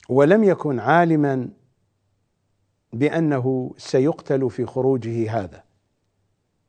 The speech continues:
علمه بأنه سيقتل كان علماً إجمالياً، وإن الحسين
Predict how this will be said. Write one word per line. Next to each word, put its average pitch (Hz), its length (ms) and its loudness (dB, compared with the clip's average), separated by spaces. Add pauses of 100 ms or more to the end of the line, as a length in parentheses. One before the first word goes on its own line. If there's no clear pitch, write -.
(760)
علمه 131 880 0 (1500)
بأنه 131 640 0
سيقتل 139 600 -2
كان 127 340 -2
علماً 143 500 -2 (140)
إجمالياً، 127 760 -4 (1600)
وإن 131 320 -2
الحسين 127 680 -2